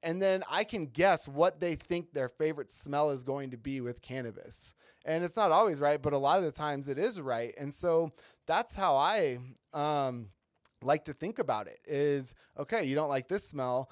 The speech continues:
we'll go to something that's completely opposite of that and introduce that. And they're like, "Oh, okay, maybe this is it." And then if, if that's not the smell, then find something in between. And so I think that really starts diving into how intricate you can get with this plant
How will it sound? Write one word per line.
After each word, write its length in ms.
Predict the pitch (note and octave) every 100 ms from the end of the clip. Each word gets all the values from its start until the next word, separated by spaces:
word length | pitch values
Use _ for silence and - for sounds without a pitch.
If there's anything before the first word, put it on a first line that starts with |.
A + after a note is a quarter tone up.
| _
we'll 140 | D#3 D3
go 200 | F3 F#3+
to 60 | E3
something 300 | F3 E3 D#3+
that's 180 | C#3
completely 540 | - C3+ - F3 D3 C#3+
opposite 480 | C3+ - D3 D3 C3+
of 120 | A2+
that 300 | B2 D#3 D#3+
and 200 | C3+ C3 D3
introduce 460 | C#3+ D3+ C#3 C3+
that. 300 | - D3+ A#3+ D3+
And 100 | D#3+
they're 100 | E3+
like, 200 | G3+ - -
"Oh, 60 | F#3+
okay, 280 | A3 F#3 G3+
maybe 220 | A3 A3
this 180 | A3+ G#3
is 140 | C#3+
it." 200 | C#3 A2+
And 140 | C3+
then 160 | D3+ D3
if, 160 | C#3+ B2+
if 140 | C3
that's 220 | D#3 E3
not 120 | D#3+ C#3+
the 80 |
smell, 300 | C3+ C#3+ C#3 C#3
then 120 | B2+
find 260 | C3+ C3+ C3
something 280 | C3 B2+
in 100 | A#2+
between. 600 | A2+ G#2+ - D3 F3+ G2 _ - - _
And 200 | D3+ D3
so 460 | - F3+ E3+ E3 - - - -
I 120 | -
think 320 | D3+ G3+ A3 -
that 360 | G3 E3+ G#2+ - _ _ E3
really 880 | D3+ D#3 F#3 G#3+ G3 E3+ D#3 D3+ A#2+
starts 380 | - E3 C3+
diving 400 | C#3+ D3+ D#3 D3+
into 420 | C#3 D3+ D#3 C#3 B2+
how 600 | - C#3+ D3 D3+ C#3+ A#2+ C#3
intricate 500 | D3 C#3+ - C3 -
you 100 | B2+
can 260 | - A#2 G#2
get 280 | C3+ D#3+ C3+
with 140 | A#2
this 180 | A#2 -
plant 440 | - - F3 F3+